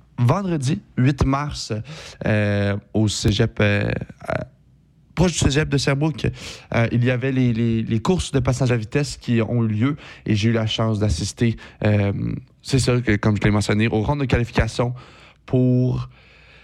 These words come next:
le passage à vitesse du cinq cents mètres.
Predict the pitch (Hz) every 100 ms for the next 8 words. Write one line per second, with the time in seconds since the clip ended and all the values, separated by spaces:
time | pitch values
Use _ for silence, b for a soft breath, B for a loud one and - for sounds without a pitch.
0 | B B B _ _ _ - 190 190 185
1 | 190 165 - 147 151 151 127 170 - 131
2 | 170 - - 170 175 - 160 147 139 117
3 | 120 - - -